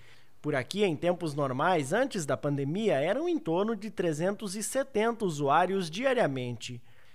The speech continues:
Pensando em todas essas questões, a administração municipal iniciou em dois mil e dezoito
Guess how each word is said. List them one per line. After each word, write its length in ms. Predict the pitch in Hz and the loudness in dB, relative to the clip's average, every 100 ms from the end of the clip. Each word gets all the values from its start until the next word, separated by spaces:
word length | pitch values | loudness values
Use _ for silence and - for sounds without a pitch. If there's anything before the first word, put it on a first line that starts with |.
| - - | -18 -8
Pensando 480 | 135 120 156 170 | -6 -2 -2 0
em 100 | 165 | 0
todas 400 | 147 160 185 160 | 0 0 2 0
essas 320 | 135 123 135 - | 0 -4 -6 -4
questões, 640 | 202 208 - 139 156 165 | -4 -4 -4 -4 -2 0
a 80 | 135 | 0
administração 880 | 135 135 160 175 170 180 127 156 196 | 0 -2 -2 -2 2 2 2 0 0
municipal 640 | 170 131 127 - 151 156 | 0 -4 -6 0 2 2
iniciou 500 | 175 247 - 160 196 | 0 -2 -2 0 0
em 80 | 165 | 0
dois 200 | 135 123 | -2 -2
mil 160 | 139 | -2
e 20 | 143 | -4
dezoito 600 | 220 220 160 160 160 | -4 -2 2 2 -2